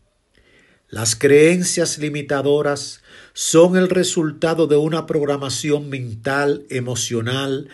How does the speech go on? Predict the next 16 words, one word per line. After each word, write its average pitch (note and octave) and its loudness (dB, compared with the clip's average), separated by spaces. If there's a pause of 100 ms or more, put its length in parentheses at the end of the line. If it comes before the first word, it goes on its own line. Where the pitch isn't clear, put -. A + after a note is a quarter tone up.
(300)
y B2+ -2
de C#3 6
comportamientos C#3+ 0 (360)
cuya B2 4
base F#3 4
está E3+ 0
desde E3 0
la C#3+ 0
concepción E3+ 0 (240)
hasta C3 -2
los C#3 -2
primeros D3 -2
tres D3 0
años C3 -6
de A#2+ -2
vida, G#2+ -6